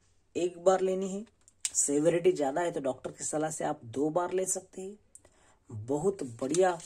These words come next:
इसका result मिलता है। Result में बेमिसाल ऐसा ये product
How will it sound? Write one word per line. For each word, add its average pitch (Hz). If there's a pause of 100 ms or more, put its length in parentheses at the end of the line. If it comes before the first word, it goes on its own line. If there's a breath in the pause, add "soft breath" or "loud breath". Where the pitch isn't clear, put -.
(140)
इसका -
result 123
मिलता -
है। - (1600 soft breath)
Result 214
में 247
बेमिसाल 214
ऐसा 190
ये 190
product 160